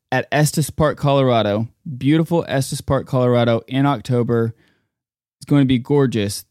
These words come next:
for a five-day adventure dedicated to helping everybody build a, a better prayer life, forming up virtue in a life beyond Exodus ninety, and having brotherly fellowship,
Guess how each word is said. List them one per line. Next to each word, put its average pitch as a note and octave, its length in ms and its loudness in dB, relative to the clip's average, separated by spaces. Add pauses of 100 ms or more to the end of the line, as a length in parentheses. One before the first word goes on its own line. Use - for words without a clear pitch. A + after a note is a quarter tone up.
for B2 140 -4
a A2+ 60 -2
five-day D3 800 0
adventure C#3 400 0
dedicated D#3 560 0
to C3 80 0
helping C3+ 460 0
everybody C#3+ 400 0
build A#2+ 500 -2
a, A2 40 -10
a A#2 40 -6
better A2+ 220 -4
prayer C#3+ 260 -2
life, C#3 380 -2 (300)
forming D3 300 2
up A#2 120 -2
virtue C3+ 500 0 (180)
in A#2 100 -2
a A#2+ 80 -2
life B2+ 280 0
beyond C3 280 0
Exodus A2+ 380 -6
ninety, C3+ 460 2 (460)
and D3 300 2 (380)
having D#3 420 0 (320)
brotherly D3 420 0 (100)
fellowship, E3 540 -6